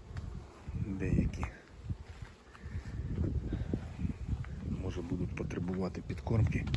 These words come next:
Проекспериментуємо. Так як в такому кількості вуликів П П У, в мене перша зимовка, практики,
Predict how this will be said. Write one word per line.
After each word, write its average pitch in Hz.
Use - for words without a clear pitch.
Проекспериментуємо. -
Так -
як -
в -
такому 101
кількості 104
вуликів 101
П -
П -
У, -
в -
мене -
перша 104
зимовка, 101
практики, 95